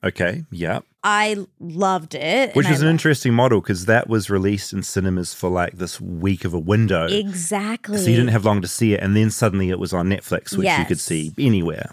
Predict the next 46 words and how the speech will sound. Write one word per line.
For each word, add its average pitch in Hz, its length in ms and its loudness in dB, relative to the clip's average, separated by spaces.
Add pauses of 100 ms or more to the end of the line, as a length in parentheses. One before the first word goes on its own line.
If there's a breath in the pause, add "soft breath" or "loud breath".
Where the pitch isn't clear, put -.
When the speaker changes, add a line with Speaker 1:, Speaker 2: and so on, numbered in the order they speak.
Speaker 1:
obviously. 208 240 0
Speaker 2:
Yeah, 208 480 0 (480)
but 220 160 0
I 208 200 2
loved 196 480 -2
the 202 100 0
original 190 440 -4
Knives 185 380 -4
Out, 175 360 -2 (180)
and 214 160 0
I 214 100 2
saw 220 260 -2
the 202 140 -2
original 240 540 -2
Knives 180 280 0
Out 180 140 0
in 160 80 -6
the 175 60 -2
movie 160 260 -4
theater. - 440 -6 (360 soft breath)
So 151 160 2
Speaker 1:
You're 170 100 2
Speaker 2:
I 202 40 2
think 220 120 2
I - 120 4
Speaker 1:
right. 139 100 2
Speaker 2:
had 98 160 0
some 269 280 -2
weird 214 360 0
connection 180 600 -2
to 233 100 -4
that 240 200 0
because 214 240 -6
I 185 100 2
Speaker 1:
Yeah. 220 140 4
Speaker 2:
loved 180 260 6
it 101 60 -4
so 240 140 -4
much 247 360 -2
that 180 140 0
I 185 120 2
really 180 420 -2
wanted 165 300 -4
to 180 120 -4
repeat 156 520 -6
it. 240 260 -2